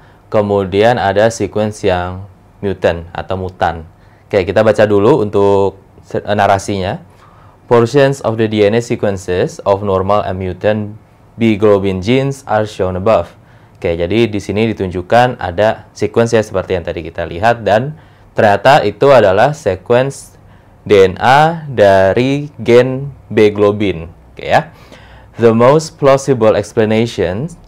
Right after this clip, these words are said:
w-, for why the indicated mutation, changing an A to a G, results in the disease B thalassemia is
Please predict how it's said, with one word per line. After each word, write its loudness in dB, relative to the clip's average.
w-, -6
for 6
why 4
the 0
indicated -4
mutation, -2
changing -2
an -8
A 4
to 0
a 0
G, -6
results 2
in 0
the -4
disease -4
B 0
thalassemia 0
is -4